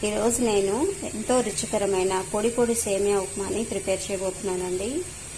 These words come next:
చూడండి, ఈ పొడి పొడి సేమియా ఉప్మాని మనం టిఫిన్గా ప్రిపేర్ చేసుకోవచ్చు. మార్నింగ్ కానీ ఈవినింగ్ కానీ పిల్లలు కూడా చాలా ఇష్టంగా తింటారండి. పిల్లలు కానీ పెద్దలు కానీ చాలా ఇష్టంగా తింటారు. ఇలా పొడి పొడిగా మనం సేమియా ఉప్మాని ప్రిపేర్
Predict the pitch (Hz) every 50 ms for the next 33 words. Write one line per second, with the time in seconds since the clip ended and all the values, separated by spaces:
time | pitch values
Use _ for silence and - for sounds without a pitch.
0 | - - - - - - - - - - - - - - - 208 202 202 202 202
1 | 226 240 220 - 214 202 208 214 - 226 202 214 220 - 208 196 185 196 202 196
2 | 190 175 - 190 185 190 202 226 240 240 214 196 190 190 185 196 190 - 208 214
3 | 208 208 202 - 202 190 - 196 185 185 - 185 180 - - - - 185 185 185
4 | - - 240 254 240 208 190 196 196 202 202 202 190 196 190 196 202 220 214 202
5 | 196 196 190 190 185 170 196 185 190 208 214 - 208 196 202 202 196 202 202 208
6 | - 202 180 180 180 180 - - - 196 196 190 180 180 190 185 175 202 185 190
7 | 185 180 185 214 233 294 359 - - - - - - - - - - - - -
8 | 214 208 214 208 202 - 214 202 202 226 214 214 190 185 - 202 202 190 196 190
9 | 185 202 196 202 196 185 185 185 185 185 - - 202 202 196 196 190 196 185 185
10 | 190 175 180 196 208 247 285 285 - - 208 196 196 196 190 208 202 202 196 -
11 | 214 196 202 202 214 202 196 185 185 185 202 202 - 208 196 190 202 202 208 190
12 | 190 - 196 190 196 196 202 185 - 196 190 185